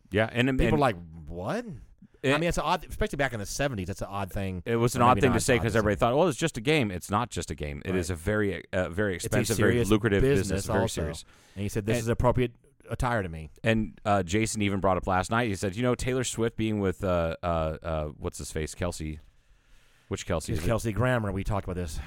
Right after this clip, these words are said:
Speaker 2: It's not Kelsey Grammer.
Speaker 1: It's not Kelsey Grammer. The, although David Letterman kept doing that. That was a funny
Speaker 2: He did.
Speaker 1: joke.
Speaker 2: I
Speaker 1: Did you
Speaker 2: remember.
Speaker 1: see
Speaker 2: Yes,
Speaker 1: that
Speaker 2: he,
Speaker 1: rant?
Speaker 2: yes, I
Speaker 1: God
Speaker 2: did.
Speaker 1: damn it. It was so funny.
Speaker 2: Yeah.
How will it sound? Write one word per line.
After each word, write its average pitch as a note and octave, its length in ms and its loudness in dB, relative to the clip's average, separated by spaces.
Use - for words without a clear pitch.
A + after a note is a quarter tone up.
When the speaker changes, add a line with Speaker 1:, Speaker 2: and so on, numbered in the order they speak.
Speaker 2:
It's - 140 -10
not F#2 140 -6
Kelsey F2+ 260 -8
Grammer. E2 460 -8
Speaker 1:
It's F2+ 200 -6
not A2+ 180 2
Kelsey F#2+ 240 0
Grammer. E2+ 340 0
The, F2 180 -2
although G#2 240 4
David G2 260 2
Letterman F#2+ 400 2
kept - 340 -6
doing F2 240 -2
that. E2 140 -4
That F2+ 80 2
was E2+ 120 0
a F2 40 -2
funny F2+ 240 0
Speaker 2:
He A3+ 120 2
did. - 180 0
Speaker 1:
joke. - 160 4
Speaker 2:
I B2 100 -2
Speaker 1:
Did B2+ 120 0
you - 60 4
Speaker 2:
remember. A2 140 0
Speaker 1:
see A#2+ 120 2
Speaker 2:
Yes, A#2 60 2
Speaker 1:
that A#2+ 200 6
Speaker 2:
he, F2 40 -8
Speaker 1:
rant? A2 280 2
Speaker 2:
yes, A#2+ 120 2
I B2+ 40 8
Speaker 1:
God B2 180 8
Speaker 2:
did. G#2+ 180 0
Speaker 1:
damn B2 220 0
it. A2+ 60 0
It G#2 60 -2
was F#2+ 140 -2
so G2 280 0
funny. E2+ 340 -2
Speaker 2:
Yeah. F2 220 -4